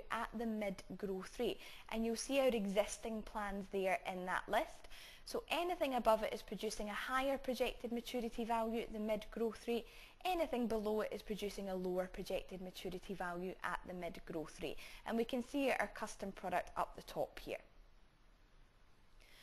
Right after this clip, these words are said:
Now, when you have your set of results, you can then use these headings at the top to focus in on key areas that you would like to analyse for your pension switch.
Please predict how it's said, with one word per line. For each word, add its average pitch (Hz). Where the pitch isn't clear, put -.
Now, 269
when 349
you 349
have 269
your 330
set -
of 190
results, 190
you 233
can 240
then 226
use 262
these 320
headings 262
at -
the 220
top -
to 269
focus 320
in 254
on 240
key 311
areas 240
that -
you 269
would 330
like 220
to -
analyse 226
for 202
your 196
pension 180
switch. -